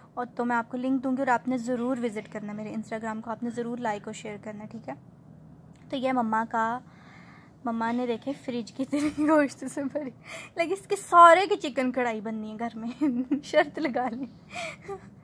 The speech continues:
क्योंकि लॉकडाउन का जब से मम्मा को पता चला ना कि अब ज़्यादा सख्त होने लगा, तो फिर मम्मा ने ना, क्योंकि अब दूर तो जा नहीं सकते और नीचे से हम चिकन लेके इतना लाइक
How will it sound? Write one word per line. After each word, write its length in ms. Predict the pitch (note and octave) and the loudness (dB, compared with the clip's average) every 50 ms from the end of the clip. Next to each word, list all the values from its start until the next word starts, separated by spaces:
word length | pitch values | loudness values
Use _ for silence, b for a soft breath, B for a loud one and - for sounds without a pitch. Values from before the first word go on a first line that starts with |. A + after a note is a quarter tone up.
| B B E5 E5 B B B B B B B - | B B -10 -10 B B B B B B B -6
क्योंकि 200 | - D4+ - F4 | -4 0 0 2
लॉकडाउन 520 | D#4 D4 C#4+ C#4+ C4+ B3 C4+ D4 D#4 E4 | 4 6 6 6 6 6 4 4 4 4
का 100 | D4+ F4+ | 2 0
जब 180 | E4 D4 D4+ - | 0 -2 -2 -4
से 320 | - - E4 D#4+ E4 D#4+ | -4 -4 -2 0 0 2
मम्मा 280 | D4 C#4+ C#4+ B3+ C4 C4 | 2 2 2 4 2 2
को 100 | C4 D4 | 2 0
पता 180 | C4 C4 B3 C4+ | -2 -2 -2 0
चला 240 | C4+ D4 C#4 C4+ C#4 | 0 0 0 0 2
ना 120 | D4 D#4+ | 0 0
कि 80 | D4+ E4 | 0 -2
अब 80 | C4+ | 0
ज़्यादा 280 | B3+ C4+ A#3+ A3+ A#3 C4+ | 2 2 0 2 0 -4
सख्त 340 | - - B3+ B3+ - - - | -4 -4 -4 -6 -6 -6 -6
होने 180 | B3 A3+ A#3 | -6 -4 -4
लगा, 200 | A#3 A3 G#3+ A3 | -6 -6 -6 -8
तो 100 | A3+ C4 | -8 -8
फिर 120 | - C4+ C4 | -8 -6 -4
मम्मा 300 | A#3+ A3+ A#3 A#3 A#3+ B3+ | -4 -2 0 0 0 0
ने 140 | C4+ C4+ B3 | 0 0 -2
ना, 260 | A#3+ B3 B3+ C4 C4 | 0 0 0 0 -2
क्योंकि 240 | C4 C4 B3 - C#4 | -4 -6 -6 -6 -6
अब 100 | A#3+ A3 | -4 -4
दूर 240 | B3 A#3+ A#3+ A#3+ | -6 -4 -4 -4
तो 100 | A#3 C#4 | -4 -4
जा 240 | C4+ A#3+ A#3+ A#3 A#3 | 0 2 2 2 2
नहीं 120 | A#3 C4 C#4 | 0 -2 -4
सकते 280 | - C4+ - - C4+ | -6 -8 -8 -4 -4
और 80 | C4 B3+ | -2 -2
नीचे 280 | B3 A#3+ A#3 - C4+ | -2 -4 -4 -4 -4
से 100 | C4+ D4 | -4 -2
हम 140 | C#4 B3+ B3+ B3+ | -4 -4 -4 -4
चिकन 300 | - A#3 - B3 A#3 A#3 | -6 -8 -8 -6 -6 -6
लेके 260 | A3 G#3+ - A#3+ A#3 | -6 -8 -8 -8 -10
इतना 220 | A#3 - A#3 A3 | -10 -8 -8 -8
लाइक 220 | A3 G#3+ G#3 G#3 | -6 -6 -6 -8